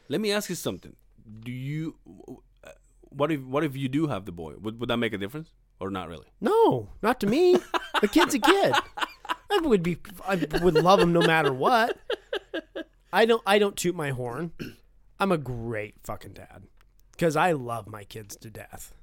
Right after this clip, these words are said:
Speaker 1: Yeah.
Speaker 2: My kids, we're, we're, we're on that level where I come home and the kids are so fucking ecstatic to see me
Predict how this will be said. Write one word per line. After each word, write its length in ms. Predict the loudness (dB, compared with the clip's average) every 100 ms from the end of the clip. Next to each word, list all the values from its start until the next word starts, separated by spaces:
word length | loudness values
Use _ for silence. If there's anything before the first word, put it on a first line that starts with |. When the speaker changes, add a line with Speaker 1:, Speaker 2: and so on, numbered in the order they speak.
| _
Speaker 1:
Yeah. 160 | -12 -4
Speaker 2:
My 160 | -2 0
kids, 400 | 0 0 -2 -4
we're, 380 | 0 2 0 -6 _ -6
we're, 240 | 0 0
we're 220 | 0 2 4
on 140 | 4
that 240 | 0 -2 -8
level 340 | -8 -10 -12
where 320 | -12 -12 -12 -14 _ _ _ _ _ _ _ _ _ _ _ _ _ _ _
I 200 | -2 0
come 260 | 0 -2 -4
home 480 | -2 -2 -2 -4 -8 -10
and 160 | -8
the 60 | -10
kids 340 | -6 -6 -6
are 60 | -8
so 400 | -6 -2 -2 -2
fucking 400 | -4 -8 -8 -10
ecstatic 720 | -10 -6 -6 -6 -8 -12 -20 -20 -10
to 80 | -6
see 220 | -6 -6
me 240 | -6 -10